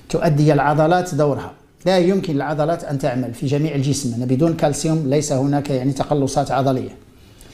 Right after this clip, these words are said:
ثم بدون كالسيوم لا تعمل الأنزيمات، وبدون كالسيوم طبعًا الموجود في الأسنان وفي العظام، فبدون كالسيوم طبعًا حتى ال، يعني ال، ال، ال، الشخص لا يوقف، يعني الجسم لا، لا، لا يمكن أن يأخذ يعني، آه،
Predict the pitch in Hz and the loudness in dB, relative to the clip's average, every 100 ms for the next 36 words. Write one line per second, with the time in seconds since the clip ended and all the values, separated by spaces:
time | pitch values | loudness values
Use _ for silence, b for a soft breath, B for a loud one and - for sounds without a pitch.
0 | B B B B 143 151 170 165 165 196 | B B B B 2 4 4 2 2 2
1 | 196 175 165 185 170 175 165 151 160 156 | 2 2 2 0 2 0 -2 -2 -2 0
2 | 131 131 107 - - - B B B B | 2 0 -2 -12 -20 -20 B B B B
3 | B B 135 135 143 151 143 151 - 175 | B B 0 2 4 2 2 -2 -2 -2
4 | 190 180 127 160 175 143 135 147 147 165 | 0 0 -2 0 0 2 2 0 -4 -6
5 | - 160 151 139 - 127 135 170 202 143 | -4 0 2 2 0 0 2 2 0 -2
6 | - 135 120 127 131 170 143 151 135 175 | -4 -4 -4 -2 2 2 2 -2 -2 -4
7 | 151 135 135 175 175 - 185 - 165 151 | -2 0 0 0 -2 -6 -4 0 0 0
8 | 170 151 123 135 147 135 147 120 123 160 | -6 -6 0 2 2 -2 -6 -6 -4 -4
9 | 160 123 131 - 123 123 117 110 101 - | -4 -4 -4 -6 -6 -4 -4 -6 -8 -2
10 | 170 - 185 180 - - 127 131 147 160 | -2 2 4 4 0 -2 0 2 2 2
11 | 151 127 135 127 135 135 170 160 127 160 | 2 0 -4 -4 -2 2 2 2 0 0
12 | 135 143 135 - 127 120 131 127 - B | 2 2 0 -4 -4 2 2 0 -4 B
13 | B B B - 113 113 | B B B -8 -6 -6